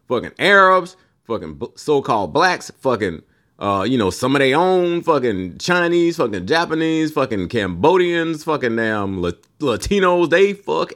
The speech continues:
everything that moves. They don't care if it's purple. They be down with Barney.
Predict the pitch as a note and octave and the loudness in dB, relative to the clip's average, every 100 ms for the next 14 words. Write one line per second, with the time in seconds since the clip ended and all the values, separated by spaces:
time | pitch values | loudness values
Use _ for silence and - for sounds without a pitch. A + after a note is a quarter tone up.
0 | - D#3+ D#3+ B2 A#2+ A2 A2+ G#2 G2+ G#2 | -2 0 0 2 0 2 0 0 0 0
1 | F#2+ D#2+ - _ _ _ _ - E3+ F#3 | 0 -2 -12 _ _ _ _ -2 2 2
2 | D#3 E3 B2+ G2 - F3 C#3+ A#2 D#3+ D3+ | 2 2 2 0 0 2 2 2 2 2
3 | C#3+ D#3 D3+ C3 F#2 B2+ D#3+ A#2 F2 | 2 2 2 0 2 4 4 0 -4